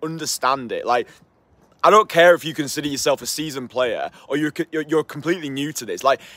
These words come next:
every single person can improve. Every single person can get better. And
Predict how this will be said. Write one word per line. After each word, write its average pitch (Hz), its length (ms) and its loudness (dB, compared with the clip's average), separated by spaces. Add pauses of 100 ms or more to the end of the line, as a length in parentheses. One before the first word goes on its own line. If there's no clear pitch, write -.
(140)
every 208 300 6
single 190 300 0
person 147 460 4
can 135 180 -2
improve. 123 500 -6 (180)
Every 180 280 4
single 180 260 0
person 151 420 4
can 139 280 -4
get 123 180 2
better. 120 300 -2
And 104 120 -6